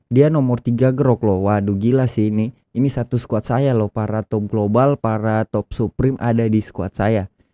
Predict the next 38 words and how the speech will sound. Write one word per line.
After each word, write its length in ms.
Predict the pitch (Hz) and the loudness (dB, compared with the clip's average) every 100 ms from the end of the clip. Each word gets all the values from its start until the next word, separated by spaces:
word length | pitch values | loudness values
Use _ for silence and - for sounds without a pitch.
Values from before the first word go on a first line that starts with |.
| _ | _
Dan 160 | 147 160 | 2 2
ini 160 | 165 | 2
ada 160 | 160 139 | 4 4
Patrick 480 | 123 120 120 117 110 | 4 2 2 -2 -4
Star 320 | - 113 113 | -2 -2 0
juga, 320 | 117 123 117 107 | 2 2 4 2
gila, 400 | 110 107 107 101 | 4 2 2 0
gila, 240 | 104 98 | 0 0
gila. 240 | 98 98 92 - _ _ - | 0 -2 -4 -8 _ _ -2
Patrick 400 | 110 101 110 - | 0 0 -4 -6
Star, 400 | - 113 117 143 | -2 0 2 0
kalau 240 | 135 131 | 2 2
kalian 320 | 123 127 127 | 4 4 4
lihat 240 | 123 123 120 | 4 2 2
di 80 | 123 | 0
sini 320 | - 139 117 | 0 0 2
ya, 160 | 123 | 0
kita 240 | 123 113 120 | 0 -2 0
lihat 240 | 117 113 | 2 2
dulu. 400 | 110 104 123 151 - _ _ _ | 0 2 2 0 -2 _ _ _
Untuk 560 | - 127 123 131 120 120 | -2 0 4 4 4 2
favoritnya 720 | - 127 131 131 127 139 165 | -4 -2 2 2 2 2 2
yaitu 400 | 160 135 127 147 120 | 4 2 2 2 4
Johnson, 880 | 127 135 123 113 - 127 107 95 104 | 4 4 2 -2 0 2 2 0 -2
lima 240 | 117 117 | -2 0
puluh 160 | 123 120 | 0 2
delapan 160 | 123 | 0
koma 240 | 120 117 117 | 0 -2 -2
satu 160 | 117 | -4
persen, 480 | - 113 - 156 151 | -4 -2 0 0 0
tiga 240 | 175 160 | 2 4
ribu 240 | 143 131 127 | 4 4 4
dua 160 | 117 | 2
ratus 160 | 110 - | 0 -2
enam 160 | 113 104 | -4 -2
puluh 160 | 110 | -4
tiga 400 | - 107 113 110 | -2 -2 0 0
match. 480 | 104 92 85 - | 0 0 -2 -8